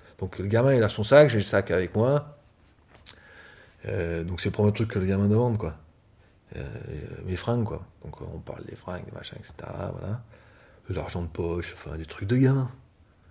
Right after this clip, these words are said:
Est-ce qu'il y a un goûter, euh, enfin, des, des trucs de gamin. T'as un ado dans la bagnole, euh, que t'embarques sous le bras, que tu connaissais pas, euh, douze heures avant, et avec qui tu te retrouves à parler, euh, sur l'autoroute, direction Nice, avec un sac de fringues. Enfin, voilà.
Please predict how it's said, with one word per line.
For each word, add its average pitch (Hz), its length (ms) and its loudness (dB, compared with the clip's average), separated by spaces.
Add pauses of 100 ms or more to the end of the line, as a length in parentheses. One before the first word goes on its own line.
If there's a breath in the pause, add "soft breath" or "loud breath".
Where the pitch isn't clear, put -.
(160 soft breath)
Est-ce 87 100 -6
qu'il 82 140 -6
y - 20 -4
a - 20 -4
un 87 40 -4
goûter, 104 600 2
euh, 101 100 2 (800 soft breath)
enfin, 101 160 -4
des, 113 160 -6
des - 320 -8
trucs 180 180 -2
de 208 80 8
gamin. 147 460 8 (120)
T'as 104 120 4
un 110 100 6
ado 107 300 8
dans 120 100 8
la 107 120 8
bagnole, 110 520 8
euh, 98 320 6
que - 160 -6
t'embarques 104 440 4
sous - 80 -4
le 104 60 0
bras, 113 180 6
que - 40 -4
tu - 80 -10
connaissais 107 380 0
pas, 107 300 4
euh, 95 380 0
douze 110 280 2
heures 110 160 8
avant, 127 400 6
et 104 220 8
avec 101 180 2
qui 127 160 -8
tu - 100 -12
te - 60 -16
retrouves 101 240 0
à 92 80 2
parler, 113 560 6
euh, 107 160 4
sur 101 180 -2
l'autoroute, 104 540 0
direction 95 540 -2
Nice, 123 340 0
avec 98 240 2
un 104 80 2
sac 98 260 -2
de 98 80 2
fringues. 101 500 2
Enfin, - 200 -8
voilà. 110 320 4